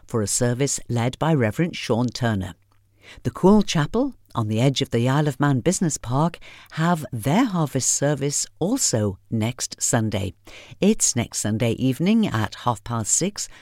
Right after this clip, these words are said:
when the preacher will be Reverend Sean Turner, and the service will include items by the young people of the Cool. The harvest celebrations will continue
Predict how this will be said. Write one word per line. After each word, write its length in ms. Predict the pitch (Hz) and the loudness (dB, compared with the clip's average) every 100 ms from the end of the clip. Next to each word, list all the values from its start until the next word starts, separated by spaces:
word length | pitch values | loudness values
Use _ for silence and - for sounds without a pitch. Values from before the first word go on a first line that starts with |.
| - | -8
when 200 | - 113 | -2 -2
the 60 | 107 | 0
preacher 440 | 160 165 - 208 | 0 0 0 2
will 160 | 156 156 | 4 2
be 240 | 196 208 | 2 0
Reverend 400 | 131 127 147 185 | 2 0 0 -2
Sean 340 | - 120 107 113 | -2 -2 -2 -2
Turner, 440 | - 131 110 101 - - - - | 0 0 2 -2 -6 -20 -20 -4
and 140 | 123 | -2
the 60 | 117 | 0
service 420 | - 170 170 - | 2 4 2 0
will 140 | 135 | 0
include 480 | 123 120 - 135 135 - | 0 -2 0 0 0 0
items 440 | 127 123 123 107 | -2 0 -2 -2
by 180 | 104 110 | -4 -4
the 120 | 110 | -2
young 280 | 117 170 185 | 0 2 0
people 420 | 151 127 165 185 117 | -2 0 0 0 0
of 220 | 107 - | -2 -4
the 80 | 131 | -4
Cool. 360 | 135 110 85 - - - - - - - | 0 0 0 -8 -14 -20 -20 -20 -20 -8
The 80 | 110 | -4
harvest 360 | 120 113 110 - | -2 0 0 0
celebrations 800 | 120 123 - 120 - 117 113 | 0 0 2 0 0 -2 -2
will 140 | 117 110 | -2 -2
continue 720 | - 110 - 143 151 147 156 | -2 -4 -2 0 0 2 0